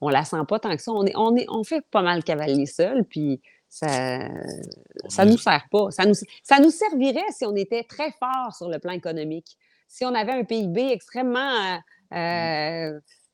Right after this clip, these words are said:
Speaker 1: croissant, euh, de façon phénoménale, puis qu'on est, on avait une économie forte, puis en pleine expansion, on pourrait peut-être se permettre de faire,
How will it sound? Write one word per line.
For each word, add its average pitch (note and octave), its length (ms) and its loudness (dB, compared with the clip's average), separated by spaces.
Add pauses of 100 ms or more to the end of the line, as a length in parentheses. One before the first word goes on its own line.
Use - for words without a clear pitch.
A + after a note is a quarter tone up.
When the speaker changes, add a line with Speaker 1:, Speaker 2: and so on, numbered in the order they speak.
(180)
Speaker 1:
croissant, G#3+ 720 6
euh, A3 540 2
de D#3+ 140 0
façon F3+ 300 -6
phénoménale, F3+ 760 0
puis - 80 -18
qu'on E3+ 200 -4
est, B2+ 80 -4
on E3+ 160 -2
avait E3+ 180 0
une G#3+ 80 2
économie D#3 600 -2
forte, B3 420 2
puis F3+ 120 -2
en D#3 80 -4
pleine G#3+ 180 0
expansion, G3 680 -4
on G#3 280 -2
pourrait A3+ 280 -2
peut-être B3+ 380 -2
se G3+ 60 -4
permettre E3 400 -4
de D#3 80 0
faire, E3+ 140 -12